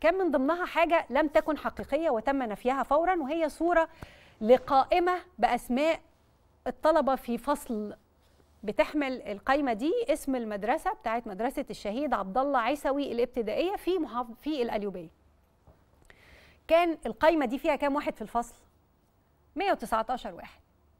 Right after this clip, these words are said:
مية وتسعتاشر شخص في الفصل، دي مش كثافة فصول، ده الناس قاعدة فوق بعضها، يعني ما،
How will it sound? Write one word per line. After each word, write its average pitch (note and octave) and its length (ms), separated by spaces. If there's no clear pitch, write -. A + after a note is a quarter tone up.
مية C#4+ 80
وتسعتاشر C#4 460
شخص - 300
في F#3 60
الفصل، A3+ 300
دي C4 100
مش - 140
كثافة C4 300
فصول، B3+ 440
ده G3+ 80
الناس A#3+ 340
قاعدة B3+ 300
فوق C4+ 140
بعضها، A3+ 460
يعني G3+ 300
ما، G3+ 420